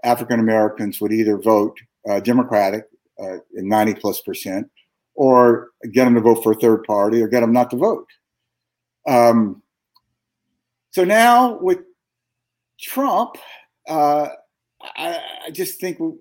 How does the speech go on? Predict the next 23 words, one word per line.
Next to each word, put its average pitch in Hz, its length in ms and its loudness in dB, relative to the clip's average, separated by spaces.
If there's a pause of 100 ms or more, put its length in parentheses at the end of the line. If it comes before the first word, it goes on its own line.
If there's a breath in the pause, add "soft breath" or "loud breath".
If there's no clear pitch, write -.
we 160 140 -2
have 165 140 0
to 165 100 -2
conclude 165 580 4
that 160 200 -2
the 151 80 -8
side 175 260 0
of 165 80 -2
the 170 60 -2
party 165 320 2
that 151 140 0
I 160 100 2
thought 160 220 0
was 139 140 -6
the 139 60 -4
dominant 147 480 0
side, 104 420 -12
call 131 220 0
it 127 60 -6
the 123 80 -4
dominant 131 460 0
gene, 90 420 -16 (640)
um, 110 500 0